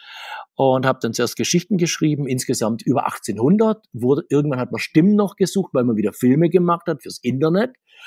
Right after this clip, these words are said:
Und da gab's ein Casting, ich war eigentlich in der, in der Jury und dann haben wir gemerkt, oder der Lizenzinhaber von Äffle Pferd hat gemerkt, alle, die sich da beworben hatten, die mitgemacht haben, es waren schwäbische Comedians, es waren Musiker, ka-, die klangen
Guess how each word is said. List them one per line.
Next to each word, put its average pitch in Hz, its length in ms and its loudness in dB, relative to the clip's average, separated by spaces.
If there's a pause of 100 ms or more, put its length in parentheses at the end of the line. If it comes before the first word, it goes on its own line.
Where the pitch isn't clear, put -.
(180)
Und - 60 -4
da 131 80 2
gab's 127 300 -2
ein 117 80 -2
Casting, 202 560 0
ich 160 180 -6
war 110 220 -2
eigentlich 120 220 -4
in 110 100 -2
der, 95 100 -8 (120)
in 107 100 -6
der 95 140 -8 (100)
Jury 196 640 4
und 139 200 2
dann 127 300 0 (220)
haben 123 100 0
wir 135 80 2
gemerkt, 127 880 0
oder 104 160 -4
der 92 140 -2
Lizenzinhaber 143 920 -2
von 127 140 -4
Äffle 120 260 -8
Pferd 120 160 -4
hat 117 140 -4
gemerkt, 110 320 0 (320)
alle, 160 200 6
die 160 120 4
sich 135 160 -2
da 139 80 2
beworben 123 480 2
hatten, 127 180 -4
die 113 100 2
mitgemacht 156 540 -2
haben, 190 300 -2 (520)
es - 140 -8
waren - 180 -4
schwäbische 104 460 2
Comedians, 139 800 2
es 107 100 -10
waren 101 240 -4
Musiker, 160 640 0 (420)
ka-, - 180 -6 (140)
die 135 120 0
klangen 185 540 6